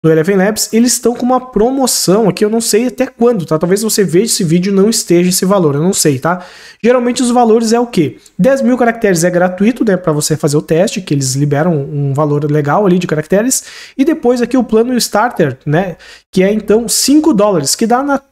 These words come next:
faixa dos vinte e cinco reais, que seria então aqui, ó,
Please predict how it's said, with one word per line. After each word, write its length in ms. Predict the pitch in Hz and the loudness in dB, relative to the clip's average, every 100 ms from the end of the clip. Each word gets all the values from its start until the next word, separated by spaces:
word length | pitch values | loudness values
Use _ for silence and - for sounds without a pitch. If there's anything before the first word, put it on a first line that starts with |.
| - | -20
faixa 420 | - 240 285 - | -4 -2 -2 -2
dos 220 | 233 220 | 0 2
vinte 240 | 185 302 330 | 4 2 2
e 40 | |
cinco 340 | - 254 254 | -2 0 0
reais, 460 | 233 208 165 151 - - - _ | 2 2 0 -2 -6 -12 -20 _
que 80 | 214 | 0
seria 280 | 220 190 | 2 2
então 360 | 226 226 214 226 | 0 0 0 0
aqui, 240 | 190 - | -2 0
ó, 200 | 262 185 | 2 0